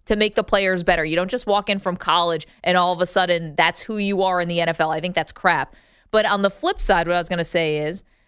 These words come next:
there obviously is something not right either with Wilson's leadership style or something because he's clearly rubbing teammates the wrong way.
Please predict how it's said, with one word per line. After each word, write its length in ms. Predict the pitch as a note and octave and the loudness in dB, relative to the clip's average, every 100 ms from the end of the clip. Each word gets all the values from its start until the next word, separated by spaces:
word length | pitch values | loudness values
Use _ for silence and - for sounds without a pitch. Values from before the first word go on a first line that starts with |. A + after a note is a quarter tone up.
| _ | _
there 200 | A3 A3+ | 0 2
obviously 580 | A3+ C#4+ E4 D4 - A#3 | 2 2 2 -2 0 -2
is 120 | G#3 | 0
something 560 | A#3+ A3 G#3+ G3 F#3 F3 _ | 0 0 -2 -2 -2 -8 _
not 440 | F#3+ G#3 A#3+ - F3 | 2 4 4 -2 0
right 320 | G3 G3+ F3+ | 2 2 -2
either 260 | F#3+ F#3 F3+ | -2 0 0
with 140 | E3 | -2
Wilson's 440 | D#3+ G#3 D#4 F4+ C4+ | 0 -2 -2 -4 -4
leadership 420 | C4+ C4 B3+ B3+ | -2 -2 -4 -6
style 480 | - A#3 A3 G#3+ G#3 | -2 0 0 0 -2
or 160 | F#3+ E3+ | -2 -4
something 680 | E3 - B3 C4 F#3 D#3+ D#3+ E3+ | -4 -2 -2 0 -2 -2 -6 -6
because 320 | F#3 G#3+ G3 | -4 -2 -2
he's 180 | G#3 G3 | -4 -6
clearly 400 | - B3+ B3 A#3+ | -4 -2 -2 -2
rubbing 300 | G3+ F#3+ F#3 | -2 -2 -6
teammates 400 | G#3+ F#3 F3+ - | -4 -4 -4 -4
the 100 | E3 | -2
wrong 240 | D#3 D#3 | -2 -2
way. 320 | D3+ C#3+ - | -4 -4 -8